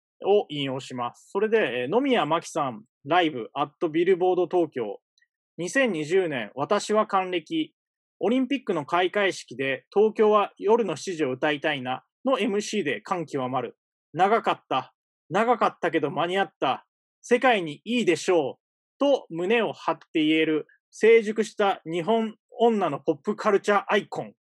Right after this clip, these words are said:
ていうふうに、えー、つぶやいてるのが、えー、あったのね。で、その当時の時系列で言うと、二千二十年夏に野宮真貴は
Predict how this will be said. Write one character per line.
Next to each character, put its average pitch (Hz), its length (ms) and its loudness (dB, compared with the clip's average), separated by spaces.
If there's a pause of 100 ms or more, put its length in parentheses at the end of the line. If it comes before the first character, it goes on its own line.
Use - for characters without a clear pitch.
(1400)
て - 100 0
い 233 60 2
う 214 40 0
ふ 226 40 0
う 220 60 4
に、 117 280 -6 (160)
え 113 400 -4
ー、 - 20 -20
つ 165 120 -10
ぶ 175 60 4
や 170 80 4
い 151 60 0
て 160 100 0
る 185 80 0
の 233 120 2
が、 127 220 -2 (800)
え 117 240 -8
ー、 139 60 -4
あ 143 40 -2
っ 127 120 -10 (180)
た 123 120 -8
の 95 80 -16
ね。 139 240 -8 (480)
で、 196 380 2 (800)
そ 240 180 2
の 277 360 4 (300)
当 311 240 6
時 196 120 -2
の 165 120 -2
時 147 120 -8
系 214 160 4
列 147 200 -4
で 127 120 -8
言 123 140 -4
う - 20 -8
と、 120 420 -4
二 175 160 -4
千 294 260 0
二 180 160 -2
十 214 240 0
年 117 300 -6 (260)
夏 160 320 -2
に 131 360 -6 (300)
野 247 120 2
宮 180 240 -2
真 147 140 -2
貴 135 140 -6
は 113 320 -4